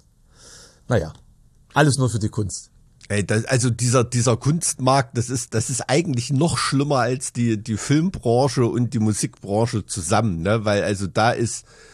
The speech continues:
Speaker 2: so viel heiße Luft unterwegs, das ist, das ist
Speaker 1: Ja.
Speaker 2: so wie, also d-, das ist einer der Orte, an dem man wirklich,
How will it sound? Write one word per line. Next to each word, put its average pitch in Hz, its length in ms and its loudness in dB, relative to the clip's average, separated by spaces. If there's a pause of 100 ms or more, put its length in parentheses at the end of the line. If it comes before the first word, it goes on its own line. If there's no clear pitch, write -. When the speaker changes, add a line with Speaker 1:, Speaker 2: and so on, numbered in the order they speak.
(640)
Speaker 2:
so 190 380 2
viel 147 300 2
heiße 131 340 2
Luft - 320 -2
unterwegs, 107 680 -2
das 98 160 -2
ist, - 280 -8
das 98 140 -2
ist 95 120 -6
Speaker 1:
Ja. 113 200 -4
Speaker 2:
so 110 260 -6
wie, 104 420 -4 (680)
also 117 280 0
d-, 98 140 -4 (380)
das 123 200 -2
ist 120 100 0
einer 147 280 2
der 117 180 0
Orte, 127 280 2
an 117 160 2
dem 127 160 0
man 113 200 2
wirklich, 120 440 -2